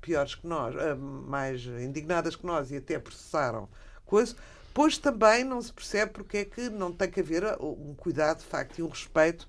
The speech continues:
pelas pessoas, ahm, ahm, e pelas crenças das pessoas. E, de facto, há gente que exagera. Mas não estes dois escritores, concretamente. Estes dois escritores têm, é uma opinião. Não é um incentivo ao ódio, como fez, aliás, o Islão contra ele.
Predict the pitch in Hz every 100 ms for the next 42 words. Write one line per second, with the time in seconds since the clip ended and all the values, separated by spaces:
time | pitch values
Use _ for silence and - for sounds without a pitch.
0 | - - - - - - 214 214 - -
1 | - 196 208 226 240 - - 185 185 180
2 | 185 185 180 170 - - - - - 185
3 | 180 175 160 147 147 143 139 - 208 -
4 | 208 185 - 196 190 185 135 139 - -
5 | 113 110 147 - 165 - 180 147 185 -
6 | 190 170 165 151 127 120 - - - -
7 | 240 220 254 285 277 269 - 226 254 -
8 | 220 226 233 - - 202 208 202 208 190
9 | 156 - 143 - 151 170 - - 254 277
10 | - - - - - - 240 233 247 254
11 | - - - 202 190 165 165 175 233 208
12 | 110 - - - - - - - 165 190
13 | 196 170 151 151 - 131 143 127 123 165
14 | 220 262 320 - 135 113 - 156 135 135
15 | 123 131 120 139 131 151 131 110 113 147
16 | 170 208 311